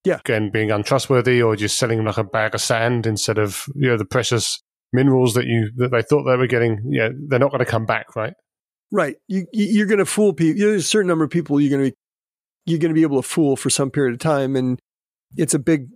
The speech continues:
Speaker 1: the internet's a big place, so you could probably fool enough people.
Speaker 2: <laughs>
Speaker 1: But, but it, it does make the job a lot harder, because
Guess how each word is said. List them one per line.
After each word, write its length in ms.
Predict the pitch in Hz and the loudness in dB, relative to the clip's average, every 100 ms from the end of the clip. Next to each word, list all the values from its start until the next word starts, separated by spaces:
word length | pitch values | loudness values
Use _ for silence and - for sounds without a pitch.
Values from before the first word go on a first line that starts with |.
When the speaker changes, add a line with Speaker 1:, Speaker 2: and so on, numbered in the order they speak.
| - | -4
Speaker 1:
the 180 | 156 165 | 0 2
internet's 360 | 165 143 - | 4 2 0
a 60 | 139 | 0
big 220 | 143 135 | 0 0
place, 360 | 165 165 127 - | 0 0 0 -2
so 260 | 147 135 | 0 2
you 220 | 135 139 131 | 0 -2 -4
could 140 | 139 | -2
probably 240 | 151 139 | 0 0
fool 320 | - - 139 135 | 0 2 2 2
enough 180 | 127 | 0
people. 260 | - 208 160 | 2 0 2
Speaker 2:
<laughs> 60 | 143 | 0
Speaker 1:
But, 200 | 175 - _ _ | -2 -4 _ _
but 160 | 202 185 | 0 0
it, 100 | 180 208 | -2 -6
it 220 | - 170 135 | -2 -2 2
does 300 | 202 233 170 | 2 2 0
make 280 | 196 175 | -2 0
the 100 | 170 | -2
job 360 | 139 160 160 160 | 0 2 2 2
a 20 | |
lot 260 | 151 147 135 | 2 0 0
harder, 440 | 175 190 139 - - _ | 0 0 0 -6 -16 _
because 460 | 175 170 156 143 | -4 0 0 0